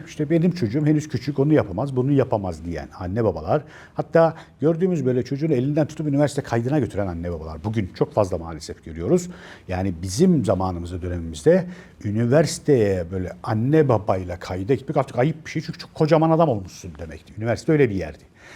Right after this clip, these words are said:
Yani üniversitede, e, her şeyi gidip kendin takip edersin. İşte böyle evine kağıt gelip de "Senin sınavın bugün, işte ertesi gün de bilmem ne var." denmez. Sen büyümüşsün artık, kendin takip edersin idi. Ama şimdi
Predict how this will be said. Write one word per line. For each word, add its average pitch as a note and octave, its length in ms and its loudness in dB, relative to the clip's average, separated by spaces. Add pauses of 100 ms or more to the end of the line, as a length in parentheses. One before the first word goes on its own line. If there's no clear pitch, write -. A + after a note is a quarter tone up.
(220)
Yani G2 220 -4
üniversitede, B2 640 2 (380)
e, G#2+ 220 -2 (220)
her C#3 140 2
şeyi G2+ 180 -6
gidip C#3 200 -4
kendin D#3+ 240 2
takip B2+ 340 2
edersin. G2 260 -4
İşte F#2+ 200 -12
böyle G2 120 -10
evine B2 440 0
kağıt B2+ 360 0
gelip B2+ 240 -4
de B2 60 -4
"Senin A2+ 220 -4
sınavın A2+ 400 -2
bugün, D3 240 -2 (100)
işte - 140 -12
ertesi - 180 -8
gün A#2 140 -2
de A2 80 -2
bilmem A2 260 -2
ne B2+ 100 2
var." D3+ 180 4
denmez. D#3+ 360 2
Sen G2+ 280 -6 (380)
büyümüşsün B2 460 0
artık, F2+ 280 -6
kendin C#3 260 0
takip D#2+ 300 -8
edersin D2 380 -14 (240)
idi. A#2+ 300 2 (500)
Ama G2 160 -4
şimdi C#3+ 380 4